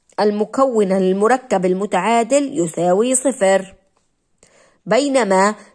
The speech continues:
مجموع أعداد التأكسد للأيون المكون من أكثر من ذرة يساوي شحنة، شحنته مقدارا وإشارة.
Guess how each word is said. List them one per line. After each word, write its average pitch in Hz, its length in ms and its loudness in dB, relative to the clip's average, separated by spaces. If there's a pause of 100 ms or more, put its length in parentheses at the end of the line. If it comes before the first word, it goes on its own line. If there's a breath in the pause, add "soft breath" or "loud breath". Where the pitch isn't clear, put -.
مجموع 220 680 2
أعداد 202 360 0
التأكسد 214 680 -4
للأيون 226 600 2
المكون 226 680 -2
من 185 140 -2
أكثر 247 420 -2
من 226 200 -2
ذرة 208 500 0
يساوي 208 640 0
شحنة، 208 840 -2 (220 loud breath)
شحنته 202 720 -2
مقدارا 185 1000 0
وإشارة. 175 1400 -2